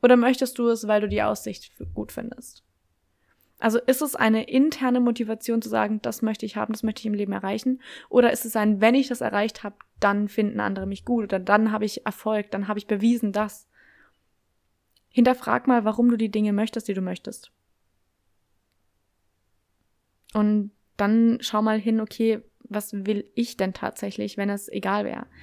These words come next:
Und eine Frage, die dir dabei helfen kann, ist, wenn es auf der Welt keinen anderen Menschen gäbe, niemand sonst, was würdest du dann machen wollen? Würdest du dann trotzdem im Penthouse leben wollen?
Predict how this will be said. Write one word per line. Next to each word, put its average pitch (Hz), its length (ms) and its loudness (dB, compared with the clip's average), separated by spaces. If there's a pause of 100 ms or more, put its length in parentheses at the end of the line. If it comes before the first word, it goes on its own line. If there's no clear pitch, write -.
(280)
Und 220 60 2
eine 226 180 4
Frage, 233 360 0
die 226 120 0
dir 202 100 -6
dabei 196 220 -2
helfen 190 360 -4
kann, 240 360 2
ist, 208 420 -4 (420)
wenn 214 160 4
es 233 120 2
auf 240 120 -2
der 214 180 2
Welt 240 480 0
keinen 262 540 2 (120)
anderen 202 440 -2
Menschen 202 400 -8
gäbe, - 360 -10 (640)
niemand 294 1000 4
sonst, - 420 -8 (1500)
was 254 240 -2
würdest 220 280 0
du 220 40 -2
dann 202 140 -2
machen 185 300 -6
wollen? 180 300 -10 (3250)
Würdest 247 380 4
du 247 60 0
dann 220 200 0
trotzdem 233 540 -2
im 233 100 0
Penthouse 226 420 -2
leben 226 240 0
wollen? 247 260 -2